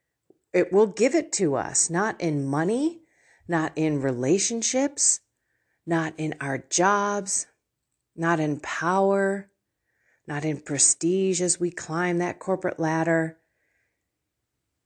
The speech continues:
The true peace, joy, and love comes in that relationship with Jesus, with the Holy Spirit, with God the Father,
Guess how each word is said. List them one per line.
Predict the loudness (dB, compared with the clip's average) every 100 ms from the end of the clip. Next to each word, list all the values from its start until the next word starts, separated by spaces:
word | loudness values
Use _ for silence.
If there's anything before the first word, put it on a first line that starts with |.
| _ _ -4
The | -2
true | 0 0 2 2 2 -2 -6 -10 _ -14
peace, | -8 -4 0 0
joy, | 0 -2 0 0
and | 0 0
love | 2 2 0 -6
comes | -10 -6 -4 -2 -2 -4 -10 -8
in | -4 -2 -2 -4 -6
that | -6 -6 -4
relationship | -2 0 0 -2 -4 -4 -6 -8
with | -12 -14 _
Jesus, | -6 -4 -4 -4 -4 -4 -2 -2 -2 -8 _ _ _ _
with | -8
the | -4
Holy | -2 0 0
Spirit, | 0 -2 -4 -6 -6 -8 -14 _ _ _
with | -6 -6 -8
God | -8 -8 -8
the | -12 -12 -4
Father, | -2 0 0 -2 -4 -6